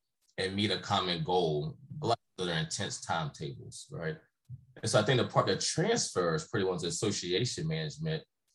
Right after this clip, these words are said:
is, is very similar in that case, bringing these different stakeholders together. But there's also lots of new skills also. I mean, I've always said that when I was in private practice, I could, I could have stayed fifteen more years and had the biggest titles ever, but the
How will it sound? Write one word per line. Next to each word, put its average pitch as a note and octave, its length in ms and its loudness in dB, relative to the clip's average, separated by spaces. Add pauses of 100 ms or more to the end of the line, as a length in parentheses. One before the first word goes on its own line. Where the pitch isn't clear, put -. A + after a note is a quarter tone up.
(140)
is, G#2 140 4
is G#2 180 2
very A2+ 240 8
similar G2 400 2
in E2+ 80 0
that F#2 220 2
case, D#2+ 180 -4
bringing F2+ 280 0
these D#2+ 160 -2
different D#2+ 280 -6
stakeholders E2+ 640 -4
together. D2 560 -4 (260)
But A2+ 60 4
there's A2+ 120 6
also F4 260 6
lots F#2 260 4
of - 100 -4
new E2+ 300 6
skills D#2+ 720 -2
also. D2 640 0
I G2 80 2
mean, F#2+ 380 -2 (260)
I've A#2 140 8
always A#2 260 10
said G#2 260 6
that F#2+ 80 4
when F#2+ 80 4
I F#2+ 60 6
was E2+ 80 2
in E2 80 -2
private G2+ 380 4
practice, D#2+ 640 0 (500)
I - 80 8
could, A#2+ 180 6 (120)
I C3+ 80 10
could D3 120 6
have A2+ 80 6
stayed G2+ 340 4
fifteen A#2+ 440 2
more G2 180 6
years E2+ 640 2 (300)
and - 80 -4
had G2+ 220 6
the D#2+ 60 0
biggest G2+ 400 4
titles F2+ 380 4
ever, E2 280 4
but D#2 220 -2
the E2 140 -4